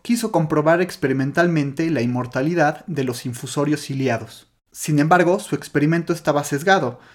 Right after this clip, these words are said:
debido a que le proporcionaba una sustancia rejuvenecedora a sus cultivos. Posteriormente, Freud hace una revisión de su teoría de la libido y la liga con el eros que mantiene cohesionado a lo viviente. Por tanto,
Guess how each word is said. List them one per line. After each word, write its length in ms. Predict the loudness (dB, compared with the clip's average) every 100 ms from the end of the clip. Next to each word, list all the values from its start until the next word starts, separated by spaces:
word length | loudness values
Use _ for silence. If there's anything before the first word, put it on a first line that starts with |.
| _
debido 320 | 0 2 2
a 60 | 2
que 100 | 0
le 120 | -2
proporcionaba 840 | -2 -4 -4 -4 -2 0 0 -2 -2
una 220 | 0 0
sustancia 520 | -4 -4 -4 -2 -4
rejuvenecedora 960 | -4 -6 -4 -2 -2 -2 0 0 -2 -6 -20 -6
a 140 | -6
sus 160 | -6 -8
cultivos. 720 | -6 -4 -2 -4 -8 -20 -20 _ _ _ _ _ -4
Posteriormente, 800 | -2 2 4 4 2 0 -4 -8 _ _
Freud 400 | 0 6 6 6
hace 220 | 2 0
una 160 | 0
revisión 540 | 0 -4 -4 -2 0 -2
de 80 | -4
su 180 | -6
teoría 300 | -4 0 0
de 80 | 2
la 100 | 2
libido 460 | 2 2 2 0 -4 -20 _ _
y 120 | 0
la 120 | 2 2
liga 320 | 4 2 2
con 180 | 0 2
el 120 | 2
eros 400 | 4 2 -2 -12
que 180 | -4 -2
mantiene 520 | -2 -2 0 0 0
cohesionado 720 | -2 -2 -6 -2 0 -2 -4
a 80 | -4
lo 140 | -4 -2
viviente. 580 | -2 -2 -2 -6 -14 _ _ _ -2
Por 200 | -2 0
tanto, 480 | 0 2 0 -2